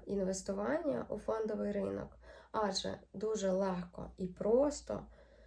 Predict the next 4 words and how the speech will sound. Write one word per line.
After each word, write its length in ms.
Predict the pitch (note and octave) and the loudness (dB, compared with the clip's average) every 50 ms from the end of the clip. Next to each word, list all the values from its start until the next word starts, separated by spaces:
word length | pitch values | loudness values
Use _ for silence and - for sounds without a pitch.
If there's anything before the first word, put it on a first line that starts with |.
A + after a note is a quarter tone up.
| - - - - - - - - _ - - - | -20 -20 -20 -20 -20 -20 -20 -20 _ -20 -12 -6
і 100 | - G#3 | -4 -4
швидко 800 | G3+ - - F3+ F3 F#3 G#3 B3 B3+ A#3+ - - - F#3 F#3 G3 - | -4 -2 -4 -4 -2 0 0 0 0 -2 -6 -6 -4 -4 -4 -4 -4
можна 500 | - G#3+ G#3 G#3 G#3+ G#3 G3 F#3 F#3 F3+ F#3 - - | -4 2 4 6 6 6 6 4 2 0 -2 -2 -2
передати 880 | G3+ F#3 F#3 F#3+ F3+ F#3 G#3 A3+ C4 D4+ D#4 - - C4 A#3 A#3 A#3 | 2 4 4 4 4 4 2 2 2 0 -2 -2 -4 -4 -2 -2 -4